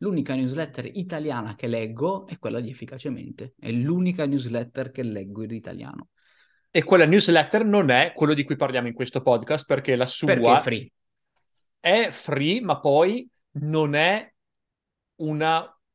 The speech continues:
Speaker 2: newsletter, è un blog che ha la newsletter. L'attività principale di Andrea è il blog. Quello che le persone leggono è il blog e la newsletter serve p-,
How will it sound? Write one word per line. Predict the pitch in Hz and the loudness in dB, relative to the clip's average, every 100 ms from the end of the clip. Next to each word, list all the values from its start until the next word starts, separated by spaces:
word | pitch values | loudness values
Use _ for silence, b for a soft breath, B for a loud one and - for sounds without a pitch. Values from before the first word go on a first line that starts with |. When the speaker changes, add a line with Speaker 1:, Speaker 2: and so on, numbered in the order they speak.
| _ _ - | _ _ -14
Speaker 2:
newsletter, | 160 143 123 156 - 151 135 - | -6 -6 0 2 2 0 -2 2
è | 180 | 2
un | 156 160 | 2 0
blog | 147 160 156 202 - | 0 4 4 4 -8
che | 170 127 | -2 4
ha | 147 147 | 4 4
la | 123 | 2
newsletter. | 123 117 117 123 110 107 - 113 117 - | -2 -8 -6 -2 -2 -2 -4 -4 -4 -4
L'attività | 131 135 156 147 160 | -4 -2 -2 0 2
principale | 160 143 135 143 156 143 117 110 | 0 -2 -6 -2 4 6 4 0
di | 110 127 | -4 0
Andrea | 139 151 151 120 113 156 - _ _ _ _ _ _ _ _ | 0 0 2 2 2 0 -4 _ _ _ _ _ _ _ _
è | 139 143 170 - | -2 0 -2 -4
il | 156 131 107 | -6 -6 -2
blog. | 131 139 113 98 - _ _ _ _ _ _ _ _ | 4 4 4 -4 -12 _ _ _ _ _ _ _ _
Quello | 151 147 | -2 0
che | 147 | 0
le | 139 | -2
persone | 139 139 156 165 | -2 -4 -4 0
leggono | 135 143 147 | 0 0 2
è | 131 | 2
il | 139 117 104 | 2 -2 -6
blog | 117 127 113 104 117 - | 0 2 2 -2 -10 -8
e | 156 | -4
la | 131 | -2
newsletter | 120 156 147 143 - - 160 | -2 -4 -2 -2 -2 -4 -6
serve | - 127 120 123 156 | -2 0 0 -2 -6
p-, | - | -8